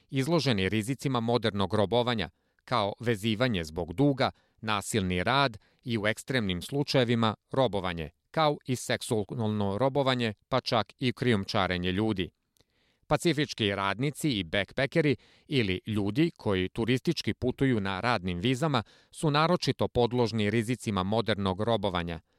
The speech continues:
To mogu biti loši radni uslovi, eksploatacija kroz platu, neadekvatni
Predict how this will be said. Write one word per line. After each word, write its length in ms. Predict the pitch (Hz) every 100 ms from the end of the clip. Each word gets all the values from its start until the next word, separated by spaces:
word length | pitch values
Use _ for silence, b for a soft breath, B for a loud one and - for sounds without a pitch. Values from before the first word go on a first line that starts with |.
| _ _ _ _ _ _ _
To 120 | - 131
mogu 280 | 127 117
biti 300 | 113 117 -
loši 380 | 101 127 123 110
radni 300 | 107 104 95
uslovi, 460 | 98 127 160 135 110 b b b
eksploatacija 840 | 123 - 123 107 110 113 - 139
kroz 260 | - 98 -
platu, 480 | 113 127 143 143 123 b b
neadekvatni 880 | 127 120 92 90 - 113 139 156 147